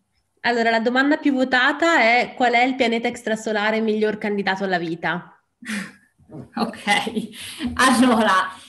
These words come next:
Speaker 2: diciamo che intanto, eh, bisogna dire che, eh, quando si dice di andare a cercare la vita, gli, gli astronomi non vanno a cercare cività aliene, Star Trek,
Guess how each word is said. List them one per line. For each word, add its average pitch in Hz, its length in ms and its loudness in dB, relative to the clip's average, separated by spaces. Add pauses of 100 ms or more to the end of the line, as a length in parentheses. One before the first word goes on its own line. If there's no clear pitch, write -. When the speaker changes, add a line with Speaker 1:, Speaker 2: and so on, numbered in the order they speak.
(120)
Speaker 2:
diciamo 254 540 2
che 233 80 2
intanto, 247 1200 4
eh, 208 340 0
bisogna 226 480 2
dire 240 440 2
che, 202 520 -2
eh, 190 460 -4
quando 247 560 4
si 214 80 -4
dice 220 240 0
di 202 60 -2
andare 196 200 0
a 196 60 -6
cercare 208 320 -2
la 220 100 2
vita, 196 800 0
gli, 185 420 -8 (240)
gli 185 160 -16
astronomi 190 420 -6
non 180 480 -10
vanno 180 260 -2
a 185 40 -6
cercare 175 840 -4
cività 175 340 -10
aliene, 170 680 -8
Star 170 240 -12
Trek, 165 360 -10